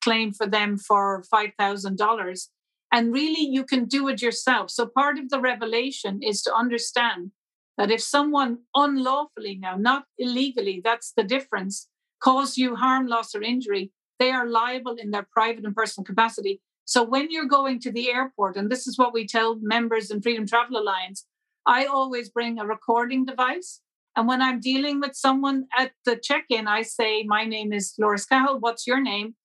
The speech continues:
"I am recording it." And they go, "No, you can't record me." And you say, "Yes," depending on what country you're in. But in Ireland,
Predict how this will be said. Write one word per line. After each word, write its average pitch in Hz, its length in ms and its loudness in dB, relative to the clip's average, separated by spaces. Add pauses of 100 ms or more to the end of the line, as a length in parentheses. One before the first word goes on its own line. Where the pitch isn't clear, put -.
(260)
"I 240 180 4
am 233 180 -4
recording 247 500 0
it." 254 120 0
And 220 140 -4
they 226 120 2
go, 214 140 -2
"No, 220 160 -2
you 220 160 -2
can't 220 300 0
record 254 320 2
me." 302 140 -4
And 226 120 -2
you 226 80 -2
say, 208 160 0
"Yes," 226 420 0 (260)
depending 277 460 2
on 247 200 0
what 233 160 -2
country 277 320 -2
you're 269 160 0
in. 277 180 0
But 220 140 -2
in 226 100 -2
Ireland, 233 400 0